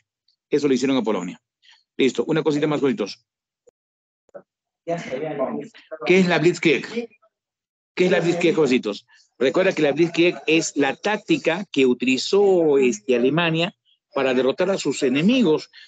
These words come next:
pero recuerda que él lo hizo también en función de, de la experiencia que tuvo en la Primera Guerra Mundial. Recuerda, ¿cuál fue el gran problema que tuvo Alemania que no le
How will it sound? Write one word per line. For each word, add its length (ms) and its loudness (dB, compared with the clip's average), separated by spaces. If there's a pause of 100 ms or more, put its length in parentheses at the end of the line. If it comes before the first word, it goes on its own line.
(120)
pero 220 2
recuerda 440 0
que 180 0
él 60 -4
lo 120 2
hizo 180 -2
también 300 -2
en 120 -2
función 340 0
de, 240 0
de 100 4
la 80 0
experiencia 640 -2
que 80 -2
tuvo 160 0
en 60 0
la 60 0
Primera 300 0
Guerra 200 0
Mundial. 320 -2 (260)
Recuerda, 340 0
¿cuál 180 0
fue 100 0
el 60 0
gran 260 -4
problema 320 -2
que 80 -2
tuvo 160 2
Alemania 360 0
que 120 -2
no 80 -2
le 160 -2